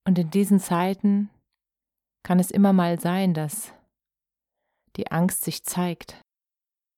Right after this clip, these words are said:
Und du hast dann die Möglichkeit, wie du damit umgehst. Nimmst du deine Angst wahr? Nimmst du sie sozusagen gedanklich in den Arm und sagst, "Danke, Angst,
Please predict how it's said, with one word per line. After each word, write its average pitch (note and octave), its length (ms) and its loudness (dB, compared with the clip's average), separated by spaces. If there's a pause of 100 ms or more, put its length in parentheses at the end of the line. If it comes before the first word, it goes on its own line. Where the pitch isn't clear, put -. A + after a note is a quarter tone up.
(720)
Und F3+ 160 0
du G#3 80 4
hast G#3 200 2
dann F#3 120 6
die F3 100 4
Möglichkeit, F3 1000 -2 (140)
wie F#3 80 -4
du F3 120 -4
damit E3 280 -2
umgehst. E3 720 -2 (1000)
Nimmst F3+ 260 0
du F#3+ 80 2
deine E3 340 0
Angst D3+ 360 -6
wahr? D#3+ 400 -8 (1400)
Nimmst F#3+ 260 2
du F3+ 100 4
sie F3 400 -2 (1000)
sozusagen E3 680 -6
gedanklich E3+ 640 -4
in F3+ 80 -6
den D#3 200 -6
Arm E3 320 -4
und E3+ 140 -2
sagst, - 380 -8
"Danke, E3 340 -2
Angst, - 520 -6